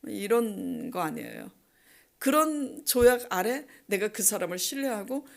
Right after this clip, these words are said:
돈을 빌려주는 거 아니야. 근데 주위에 보면 한 사람도 받은 사람이 없어.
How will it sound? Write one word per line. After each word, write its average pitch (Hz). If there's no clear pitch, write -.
돈을 269
빌려주는 180
거 80
아니야. -
근데 311
주위에 294
보면 294
한 466
사람도 440
받은 254
사람이 247
없어. 185